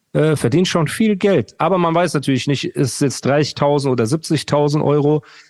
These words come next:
Die Zahlen sind halt irgendwo im Raum und das ist halt natürlich auch der Grund, warum sich gewisse Unterweltgrößen in Anführungsstrichen, äh, natürlich daran beteiligen, weil die natürlich nicht geil darauf sind,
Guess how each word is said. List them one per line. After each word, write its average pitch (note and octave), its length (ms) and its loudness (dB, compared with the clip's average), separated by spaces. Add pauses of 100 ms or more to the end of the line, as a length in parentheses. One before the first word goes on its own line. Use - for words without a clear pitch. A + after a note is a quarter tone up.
(140)
Die A#2 80 -4
Zahlen C#3+ 380 0
sind C3 240 -2
halt B2 180 0
irgendwo C3 320 0
im G#2+ 100 2
Raum D3 320 0
und A#2+ 140 -2
das D3 120 0
ist - 60 -6
halt D3+ 120 -2
natürlich C#3 320 -2
auch C3+ 100 0
der A#2+ 140 -2
Grund, C#3 240 -2
warum B2+ 180 0
sich B2+ 220 -4
gewisse C#3 540 0 (420)
Unterweltgrößen A#2+ 1700 0 (360)
in C3 160 0
Anführungsstrichen, B2 1080 -2
äh, A2+ 340 0
natürlich A#2 540 0
daran A2 320 0
beteiligen, G#2 540 0
weil G2+ 120 0
die G2+ 80 -2
natürlich G#2 380 -2
nicht - 160 -4
geil A2+ 200 0
darauf A2 260 -2
sind, A2 300 -4